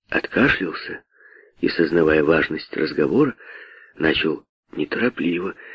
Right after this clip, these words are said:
неопределенно. "Мы люди маленькие,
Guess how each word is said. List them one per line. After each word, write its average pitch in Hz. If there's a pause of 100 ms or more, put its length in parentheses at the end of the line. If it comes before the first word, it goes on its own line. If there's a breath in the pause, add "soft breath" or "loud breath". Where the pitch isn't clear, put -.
(120 loud breath)
неопределенно. 82 (760 loud breath)
"Мы 190 (760 loud breath)
люди 180
маленькие, 170